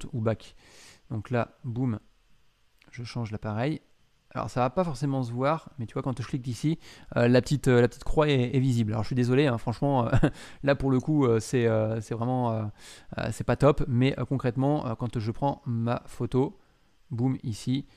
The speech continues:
j'ai bien la petite croix qui s'affiche, alors que là maintenant je ne l'ai. Alors je l'ai encore, tiens d'ailleurs. Euh, pourquoi ? Oui, je l'ai encore, c'est normal. Donc la, la, l'image est, est mise ici, c'est que en fin de compte, dans, dans, dans, dans, dans mon app bar, à cet endroit-ci,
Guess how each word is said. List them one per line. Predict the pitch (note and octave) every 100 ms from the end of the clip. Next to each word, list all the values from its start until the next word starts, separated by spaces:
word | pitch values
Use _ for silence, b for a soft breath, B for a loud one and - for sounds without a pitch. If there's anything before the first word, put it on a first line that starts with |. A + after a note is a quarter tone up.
| b -
j'ai | A#2
bien | A2+ C3
la |
petite | - -
croix | - C3+
qui | A#2+
s'affiche, | A2 G#2 C#3 D3 -
alors | G#2 -
que |
là | A#2
maintenant | A#2 G#2+ C#3+ -
je | G#2+ A#2
ne | A2+
l'ai. | A2+ A#2 A2
Alors | G#2
je | G#2
l'ai | A2+ C3+
encore, | B2 - C#3+
tiens | - A#2+
d'ailleurs. | A2 G#2+ C3+ - B B B B B B B -
Euh, | B2
pourquoi ? | - A#2+ - C#3 -
Oui, | D#3
je | C3
l'ai | C3+
encore, | C3+ A#2 A#2 B B -
c'est | C3
normal. | A#2+ A2+ A2+
Donc | A2+ B2
la, | A#2+ A#2
la, | B2
l'image | A#2+ C3+ B2+ C#3 A#2+
est, | -
est | -
mise | A#2+ A#2
ici, | C3+ A2 - D3+
c'est | - B2+
que | - B2+
en | C3
fin | B2 B2
de | A#2
compte, | C3+ B2 -
dans, | B2 A2+ C3+ C3+ - _ _ _ _ - B B B B B B B
dans, | A#2 B2+ -
dans, | A#2 A#2+
dans, | A#2+ B2
dans | B2+ A2+
mon | A2 A2+
app | A#2 - -
bar, | A2 A2 C#3 - -
à | -
cet | - - C3
endroit-ci, | B2 G#2+ G2+ - - A#3